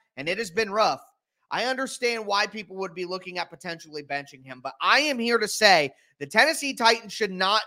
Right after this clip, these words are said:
do that just yet. And my simple reason for saying that is the Titans don't have anybody better that they can play than Christian Fulton. There is no solve to this problem. There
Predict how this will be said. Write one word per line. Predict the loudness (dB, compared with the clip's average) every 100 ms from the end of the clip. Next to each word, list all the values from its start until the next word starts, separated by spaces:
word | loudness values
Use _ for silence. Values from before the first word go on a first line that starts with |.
| -6
do | -6 -6 -6 0
that | 6 6 6 -2
just | -6 0 0 0 -8
yet. | -16 -2 2 2 0 _ _ _ -4
And | 0 0 -2
my | -2 2 2 2 -2 -8
simple | -4 -2 0 -2
reason | 0 -2 0 -2 -2
for | -2
saying | 4 4 4 2
that | 2 4
is | 2 -4 -8 _ _ _ _ _ _ _ -16
the |
Titans | -2 -2 -2 -6 -2
don't | -2 0
have | 0 0 0
anybody | -2 -2 0 2 2 2
better | 0 2 4 2 -4 _ _ -4
that | -2 2
they | 2
can | 0 -8
play | 0 6 6 6 -2 -10 _ -4
than | -4 -2
Christian | -4 -4 -4 -8 0
Fulton. | 0 0 -8 -20 _ -4
There | -2 -2 -4
is | -8 -8 -10 -12
no | -8 0 2 0
solve | -4 -2 4 4 4 -2 -12 _ _
to | -4 -4
this | -4 -6
problem. | -2 0 0 -2 -6
There | -6